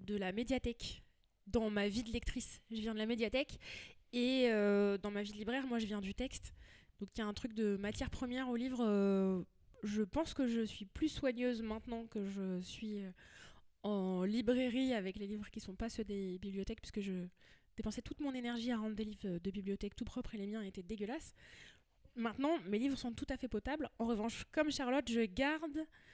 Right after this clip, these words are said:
ma bibliothèque n'est quasiment constituée que de livres que j'ai déjà lus et aimés et qui me sont précieux. J'ai, parce que je vis à Paris aussi, pas la place, euh, d'avoir des livres, euh, moyens.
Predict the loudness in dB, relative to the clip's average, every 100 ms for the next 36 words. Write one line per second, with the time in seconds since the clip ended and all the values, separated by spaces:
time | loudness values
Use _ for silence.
0 | -20 -8 -2 0 2 2 4 2 0 -2
1 | 0 0 0 0 -2 -4 -4 -2 0 0
2 | 2 2 2 0 -2 -2 0 0 0 2
3 | 2 4 4 2 0 0 0 0 2 2
4 | 0 -4 -4 -2 -2 -2 -4 -4 -4 -6
5 | -8 _ _ _ -20 -16 -4 0 0 -2
6 | -20 _ _ _ 0 0 0 0 0 0
7 | 0 0 0 0 -4 -6 -2 0 0 0
8 | 0 -2 -6 -10 -20 -20 -20 -4 2 6
9 | 6 6 4 0 -2 -2 -2 -4 -2 0
10 | 2 4 4 2 0 2 2 -2